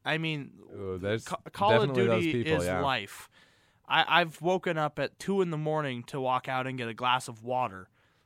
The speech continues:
Speaker 1: and
Speaker 2: Mm,
Speaker 1: they're
Speaker 2: still.
Speaker 1: up at, with an eight A M class looming, uh, playing Call of Duty mindlessly like
Speaker 2: Yeah.
Speaker 1: zombies. And, you know, I, I, I think they've, it came out last Thursday, so, like, it,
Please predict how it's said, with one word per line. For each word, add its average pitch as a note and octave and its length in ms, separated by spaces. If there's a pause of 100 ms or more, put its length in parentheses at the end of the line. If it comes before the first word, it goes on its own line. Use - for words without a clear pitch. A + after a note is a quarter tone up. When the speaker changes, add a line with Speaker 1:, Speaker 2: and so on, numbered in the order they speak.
(140)
Speaker 1:
and B2+ 140
Speaker 2:
Mm, - 40
Speaker 1:
they're C3 200
Speaker 2:
still. B2+ 300
Speaker 1:
up F2+ 60
at, C#3 140
with F3+ 160
an G3 100
eight G#3+ 160
A A#3+ 140
M F#3 140
class G3 440
looming, D3+ 460 (800)
uh, B2 260
playing E3+ 400
Call D3+ 240
of C#3 80
Duty D3 180
mindlessly B2 800
like F#2 120
Speaker 2:
Yeah. F2 60
Speaker 1:
zombies. G#2+ 640 (520)
And, C3+ 420 (360)
you D#3+ 200
know, E3 120
I, D#3 220 (100)
I, E3+ 160 (160)
I E3 120
think G#3 220
they've, G3 280
it D#3+ 140
came A3+ 240
out E3+ 220
last C3+ 480 (340)
Thursday, G3 600 (400)
so, - 140
like, D3+ 160
it, D#3 120